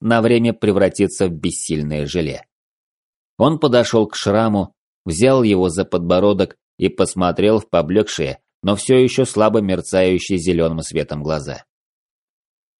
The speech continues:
«Ты будешь хорошей мотивацией для одного из моих воспитанников».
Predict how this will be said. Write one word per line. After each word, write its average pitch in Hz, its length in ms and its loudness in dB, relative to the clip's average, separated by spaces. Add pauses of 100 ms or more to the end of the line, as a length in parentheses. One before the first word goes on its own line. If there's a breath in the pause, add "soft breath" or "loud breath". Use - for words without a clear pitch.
(100)
«Ты 87 380 2
будешь 87 440 0
хорошей 101 580 0
мотивацией 78 800 -4
для 78 240 2
одного 82 340 0
из 87 240 -6
моих 82 360 -2
воспитанников». 82 920 -6